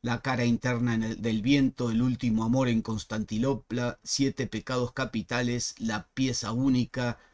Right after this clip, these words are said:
Segundo cuerpo, desde mil ocho, mil novecientos ochenta y nueve hasta el dos mil once, todas estas obras están traducidas al español por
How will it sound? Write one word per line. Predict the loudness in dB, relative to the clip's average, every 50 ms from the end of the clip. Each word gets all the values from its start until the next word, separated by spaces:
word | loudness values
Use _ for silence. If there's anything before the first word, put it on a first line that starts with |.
| _ _
Segundo | _ -4 -2 0 2 4 4 4 4 2 2 -2 -4
cuerpo, | -2 -2 -2 -2 -2 -4 -2 -2 -2 -2 -4 _ _ _ _ _ _ _ _
desde | _ -2 0 0 0 0 0 0 0 0 0 -2 -4 _ _ _
mil | 2 4 6 6 6 6
ocho, | 4 2 0 -2 -2 -2 -2 -2 -2 _
mil | 4 6 8 8 8
novecientos | 8 8 6 6 4 2
ochenta | -2 -2 0 2 2 2 2 0
y | 0 2
nueve | 2 2 2 2 2 2 0 0 -2 -2 -4 _ _ _ _ -4
hasta | -4 -4 -4 -4 -4 -2
el | -2 -2
dos | -2 -2 0 4
mil | 4 6 6 6
once, | 6 6 6 4 4 2 2 2 2
todas | 2 4 8 8 10 10 8 6 2 2
estas | 0 0 -2 -2 -4 -2 -2 0 -2 -2 -4 -6 -10 _ _ _ _ _ _ _ _ _
obras | 2 2 4 4 4 2 2 0 -2
están | -4 -4 -2 -2 0 2 2 2 2 0 _ _ _ -4
traducidas | 0 2 2 2 2 0 2 2 2 2 2 0 -2 -4
al | -2 -2
español | -4 -4 -4 -4 -2 0 0 2 2 2 0 0 -4 -8 _ _ _ _ _
por | -4 -2 -2 -2 -4 -6